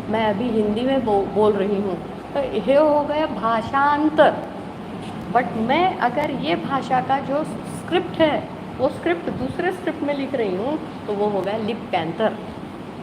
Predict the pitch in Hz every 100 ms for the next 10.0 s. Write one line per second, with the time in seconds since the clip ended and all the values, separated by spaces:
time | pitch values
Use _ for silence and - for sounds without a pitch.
0 | - 254 254 330 370 - - - - 196
1 | - - - - - - - - - -
2 | - - - - - - - - - -
3 | - - - - - 240 269 262 - -
4 | - - - - - 285 277 269 254 185
5 | - - - - - - - - 277 339
6 | 370 349 339 311 302 220 - 208 202 208
7 | - - - 254 339 339 320 240 202 185
8 | 180 202 220 269 139 302 - 254 262 220
9 | 185 202 175 190 202 165 165 160 190